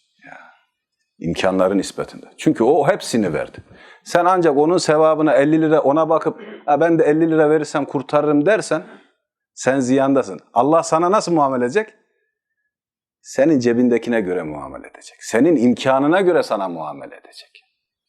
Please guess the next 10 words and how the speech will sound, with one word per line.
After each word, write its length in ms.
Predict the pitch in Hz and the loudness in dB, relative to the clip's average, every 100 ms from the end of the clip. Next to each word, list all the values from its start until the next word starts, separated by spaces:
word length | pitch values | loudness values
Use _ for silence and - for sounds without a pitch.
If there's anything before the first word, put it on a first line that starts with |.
| _ _ | _ _
Allah 360 | 107 135 139 | 2 2 2
Resulü 260 | 135 - 135 | 0 2 2
Aleyhisselam 600 | 131 131 - 131 131 120 | 2 0 0 2 2 2
bu 160 | 123 123 | 2 4
ayetler 420 | 127 120 - 127 | 2 0 0 0
indiği 280 | 123 123 160 | 2 2 2
zaman 360 | 143 123 92 - _ | 0 -2 -4 -10 _
"Tasaddukta 640 | - - 110 107 - 139 123 | -10 -2 -2 -2 -2 0 0
bulunun." 300 | 101 85 73 | -2 -4 -8
dedi. 160 | - | -12